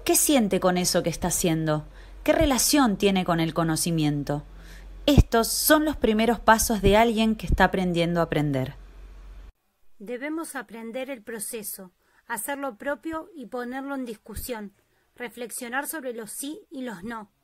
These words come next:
Speaker 2: aprender del compañero, de sus trabajos y de sus reflexiones. Corrernos del papel de alumno para poder lograr la autonomía profesional. El reto, por tanto,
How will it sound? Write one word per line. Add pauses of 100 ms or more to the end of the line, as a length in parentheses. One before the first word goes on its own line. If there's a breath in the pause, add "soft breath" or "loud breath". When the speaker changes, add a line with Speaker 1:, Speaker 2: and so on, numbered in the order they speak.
(320)
Speaker 2:
aprender
del
compañero, (280)
de
sus
trabajos (380)
y
de
sus
reflexiones. (1400)
Corrernos
del
papel
de
alumno
para
poder
lograr
la
autonomía
profesional. (1200)
El
reto, (120)
por
tanto,